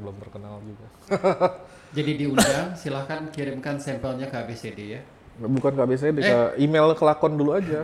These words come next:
Speaker 1: email dulu aja ke lakon dot I D.
Speaker 2: Email ke lakon dot I D.
Speaker 1: Lihat Instagramnya deh, lakon underscore adi, I D.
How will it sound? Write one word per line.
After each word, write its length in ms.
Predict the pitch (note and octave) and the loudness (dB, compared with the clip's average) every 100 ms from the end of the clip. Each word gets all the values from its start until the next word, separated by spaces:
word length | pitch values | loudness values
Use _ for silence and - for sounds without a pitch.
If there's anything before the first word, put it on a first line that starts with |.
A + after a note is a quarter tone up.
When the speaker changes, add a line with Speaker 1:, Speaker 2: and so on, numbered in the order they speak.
| - | -6
Speaker 1:
email 320 | C3 C3+ C3+ C3+ | -8 -6 -4 -2
dulu 240 | B2+ C3+ | -4 -4
aja 160 | E3+ D3 | -6 -6
ke 80 | |
lakon 320 | B2 A#2+ B2 A#2+ | -6 -6 -6 -6
dot 100 | D3 | -4
I 60 | |
D. 40 | E3 | -2
Speaker 2:
Email 140 | C3 C3 | -2 -2
ke 60 | |
lakon 220 | C#3+ C#3 C#3 | -4 -4 -8
dot 80 | B2 | -4
I 60 | |
D. 40 | A#2+ | 2
Speaker 1:
Lihat 120 | C3+ A#2+ A#2+ | 2 2 -4
Instagramnya 500 | C3+ D3+ D3 D#3 F#3 | 2 2 4 2 2
deh, 100 | G3+ | 2
lakon 340 | D3 C3 - D3 | 2 0 -4 -4
underscore 420 | C3+ B2 - A#2+ | -2 -4 -2 -4
adi, 280 | A2+ A#2 C#3+ - - - | -2 -6 -8 -12 -16 -12
I 120 | A#2 | -8
D. 60 | A#2 | -6